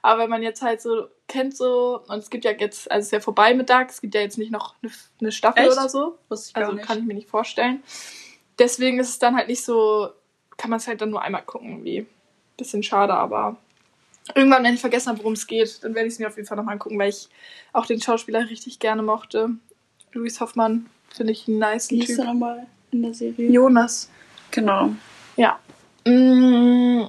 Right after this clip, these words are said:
Speaker 1: okay. <laughs> Dann hab ich noch eins.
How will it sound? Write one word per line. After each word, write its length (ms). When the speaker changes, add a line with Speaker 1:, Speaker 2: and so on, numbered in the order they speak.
Speaker 1:
okay. 560
<laughs> 1900
Dann 140
hab 160
ich 180
noch 200
eins. 540